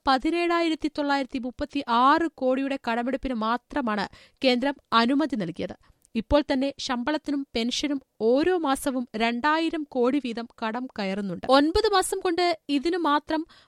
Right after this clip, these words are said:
പതിനെട്ടായിരം കോടി കടമാവും. ഇതിനു പുറമെയാണ് ഓണക്കടമായി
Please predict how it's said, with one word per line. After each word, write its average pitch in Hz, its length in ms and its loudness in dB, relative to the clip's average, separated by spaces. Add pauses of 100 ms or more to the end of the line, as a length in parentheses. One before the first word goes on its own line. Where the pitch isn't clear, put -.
(120)
പതിനെട്ടായിരം 359 800 4
കോടി 277 360 0
കടമാവും. 214 500 -2 (120)
ഇതിനു 277 240 2
പുറമെയാണ് 302 640 2 (240)
ഓണക്കടമായി 269 800 0